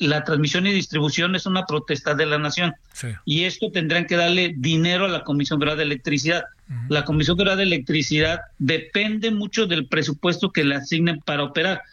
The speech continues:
Speaker 1: pero cada año la Comisión Regulada de Energía les dice, "Mira, por cada kilowatt que transmitas o cada kilowatt que, que distribuyas, se te paga un, un, una tarifa".
Speaker 2: Sí.
Speaker 1: El problema que tenemos hoy en día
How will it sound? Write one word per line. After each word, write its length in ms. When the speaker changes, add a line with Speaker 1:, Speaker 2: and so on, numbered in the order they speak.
Speaker 1:
pero 380
cada 320
año 240
la 260
Comisión 340
Regulada 260
de 60
Energía 320
les 180
dice, 340
"Mira, 400
por 240
cada 280
kilowatt 580
que 100
transmitas 760
o 140
cada 240
kilowatt 320
que, 280
que 120
distribuyas, 600
se 180
te 140
paga 480
un, 400
un, 440
una 180
tarifa". 440
Speaker 2:
Sí. 180
Speaker 1:
El 160
problema 380
que 100
tenemos 420
hoy 160
en 120
día 300